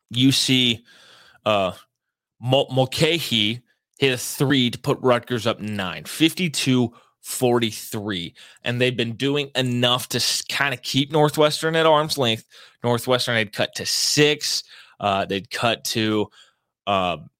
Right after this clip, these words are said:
eight a couple times. They'd even cut it to four. But from that point on, from six fifty-three on,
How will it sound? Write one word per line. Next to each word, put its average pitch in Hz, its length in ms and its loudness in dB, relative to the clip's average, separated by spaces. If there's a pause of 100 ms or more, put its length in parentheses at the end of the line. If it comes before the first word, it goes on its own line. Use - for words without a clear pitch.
(400)
eight 131 440 0
a 113 80 -4
couple 123 240 -2
times. 120 460 0
They'd 123 180 2
even 185 180 2
cut 147 180 2
it 90 120 -4
to 127 60 -10
four. - 640 2 (1120)
But 139 140 2
from 135 220 -2
that 202 220 0
point 220 220 2
on, 143 180 4
from 127 140 -10
six - 280 0
fifty-three 220 540 -4
on, 151 420 2